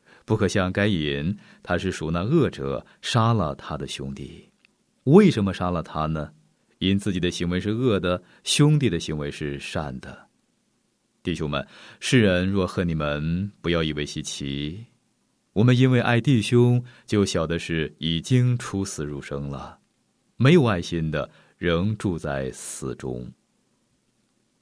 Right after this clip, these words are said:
好，读完这段经文，有人或许会惊呼说：“因妒成怒，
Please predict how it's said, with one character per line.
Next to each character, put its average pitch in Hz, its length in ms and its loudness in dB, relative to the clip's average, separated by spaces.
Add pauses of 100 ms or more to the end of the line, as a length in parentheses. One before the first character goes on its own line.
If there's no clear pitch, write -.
(220)
好， - 160 -8 (500)
读 139 100 6
完 160 140 10
这 208 120 8
段 143 180 8
经 143 180 2
文， 110 440 2
有 127 260 8
人 131 180 4
或 185 200 8
许 117 100 2
会 107 320 2
惊 165 320 6
呼 147 160 0
说 131 460 2 (340)
：“因 220 340 10
妒 208 300 8
成 143 420 4
怒， 220 460 6